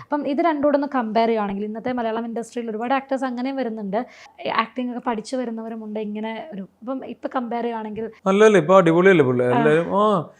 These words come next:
Speaker 2: അത് നമ്മുടെ ഒരു ക-, ഇത് നം-, ഇപ്പൊ, ഏ, ഈ <laughs> പറയാ തന്ത വൈബ് എന്നൊക്കെ പറയില്ലേ?
Speaker 1: ആ.
Speaker 2: അങ്ങനെയുള്ള ഇത് ശരിക്കും പറഞ്ഞാ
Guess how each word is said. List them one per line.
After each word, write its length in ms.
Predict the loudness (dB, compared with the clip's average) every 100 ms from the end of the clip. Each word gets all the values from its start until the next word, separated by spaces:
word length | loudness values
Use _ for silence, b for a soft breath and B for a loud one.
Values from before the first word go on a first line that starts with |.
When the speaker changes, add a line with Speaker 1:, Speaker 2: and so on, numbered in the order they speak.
| b -2
Speaker 2:
അത് 160 | 0 2
നമ്മുടെ 200 | 6 8
ഒരു 160 | 8 4
ക-, 120 | 0
ഇത് 440 | 0 4 4 4 0
നം-, 220 | -2 -4 -10
ഇപ്പൊ, 340 | -2 2 2 2 b b _ _ -8
ഏ, 320 | -2 2 2
ഈ 360 | 2 0 -2 -2
<laughs> 640 | 2 2 2 -2 -2 -2 B B B B _ 4
പറയാ 280 | 4 6
തന്ത 160 | 4 6
വൈബ് 240 | 8 8
എന്നൊക്കെ 220 | 8 6 6
പറയില്ലേ? 360 | 6 6 2
Speaker 1:
ആ. 160 | 2 0
Speaker 2:
അങ്ങനെയുള്ള 320 | 2 4 8
ഇത് 200 | 10 8
ശരിക്കും 380 | 6 4 4 4
പറഞ്ഞാ 240 | 4 2